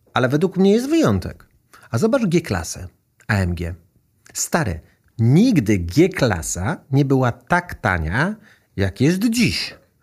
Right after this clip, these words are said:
I oczywiście ona w podstawie kosztuje mniej więcej tyle samo, czyli jeżeli mówimy o nie A M G, tylko tej normalnej pięćsetce, no bo ta pięćsetka nadal jest droga, ale nigdy w życiu, jeżeli pięćsetka kosztuje dziś sześćset tysięcy złotych, to nie kupowałeś sześćdziesiąt trzy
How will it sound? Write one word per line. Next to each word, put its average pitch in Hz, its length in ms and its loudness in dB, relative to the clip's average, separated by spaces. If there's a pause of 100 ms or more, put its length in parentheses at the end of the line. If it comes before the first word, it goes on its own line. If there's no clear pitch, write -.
(380)
I 147 120 6
oczywiście 170 460 0
ona 123 200 2
w - 80 -8
podstawie 160 580 0
kosztuje 117 560 0
mniej 190 200 0
więcej 247 320 2
tyle 143 200 2
samo, 127 280 0
czyli 123 220 -2
jeżeli 123 300 0
mówimy 120 400 2
o 120 140 0
nie 123 220 4
A 113 40 4
M 107 180 2
G, 104 120 0
tylko 98 280 -4
tej 104 160 -2
normalnej 101 460 0
pięćsetce, 101 680 -2
no 123 120 -2
bo 101 100 -4
ta 101 100 -4
pięćsetka 104 460 -4
nadal 95 260 -2
jest 85 200 -6
droga, 85 340 -6 (760)
ale 139 180 4
nigdy 208 360 4
w 127 40 2
życiu, 117 260 0
jeżeli 120 280 0
pięćsetka 131 440 -2
kosztuje 117 400 -2
dziś 104 320 -4
sześćset - 480 -2
tysięcy 98 380 -2
złotych, 92 460 -4 (300)
to 143 100 0
nie 151 140 2
kupowałeś 147 680 0
sześćdziesiąt 143 520 0
trzy - 200 -6